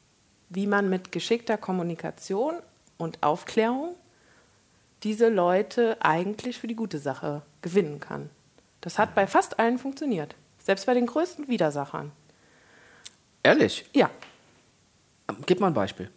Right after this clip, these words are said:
Speaker 1: Äh, es schreibt jemand wirklich das Abartigste so, "Ah, das sind doch alles Idioten, die woll-, kommen ja nur hier hin, um Frauen wie dich zu piep."
Speaker 2: Okay.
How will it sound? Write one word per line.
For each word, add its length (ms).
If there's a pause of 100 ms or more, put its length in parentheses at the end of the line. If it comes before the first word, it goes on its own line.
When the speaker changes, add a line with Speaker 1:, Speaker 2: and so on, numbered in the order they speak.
(1080)
Speaker 1:
Äh, 360 (720)
es 180
schreibt 320
jemand 800
wirklich 440
das 180
Abartigste 720
so, 320 (380)
"Ah, 160
das 140
sind 140
doch 100
alles 280
Idioten, 920
die 140
woll-, 200
kommen 220
ja 80
nur 160
hier 180
hin, 340 (380)
um 440 (340)
Frauen 400
wie 60
dich 320
zu 320 (160)
piep." 240 (760)
Speaker 2:
Okay. 320